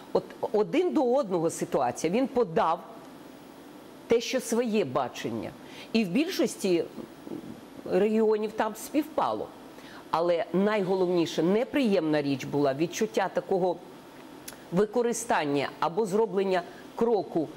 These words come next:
е, не дуже приємного по відношенню до своїх колег з об'єднаної опозиції, то є Київ. Ми знаємо, які у нас сильні кандидати: Аєв, які сильні кандидати:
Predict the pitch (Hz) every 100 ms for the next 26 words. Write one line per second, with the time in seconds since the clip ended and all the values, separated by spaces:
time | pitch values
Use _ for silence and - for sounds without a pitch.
0 | - - - 147 147 139 156 233 220 196
1 | 196 175 170 143 139 139 139 175 180 170
2 | 156 170 156 151 175 180 175 - 180 160
3 | 135 143 143 151 143 151 160 233 294 370
4 | 247 - 220 214 - 175 135 107 - -
5 | - - - - 185 196 285 202 165 165
6 | 175 165 151 - 196 160 156 143 143 143
7 | 139 139 - 202 196 180 156 - - -
8 | - 151 175 - 196 165 170 156 160 147
9 | 143 143 131